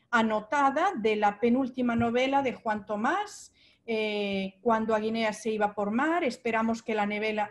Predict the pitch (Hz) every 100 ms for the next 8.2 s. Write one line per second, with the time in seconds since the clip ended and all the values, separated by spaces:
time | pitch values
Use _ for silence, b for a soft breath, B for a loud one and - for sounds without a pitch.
0 | - 240 220 208 208 214 208 - 196 -
1 | 226 208 202 196 B B _ 226 233 220
2 | 220 233 262 233 220 269 247 247 254 339
3 | 427 - 233 - 233 220 233 262 269 247
4 | 226 254 277 277 240 208 - 240 247 262
5 | 233 202 196 196 196 - 262 214 196 180
6 | - - _ _ _ _ _ _ - -
7 | _ 254 277 285 285 254 262 269 269 294
8 | 311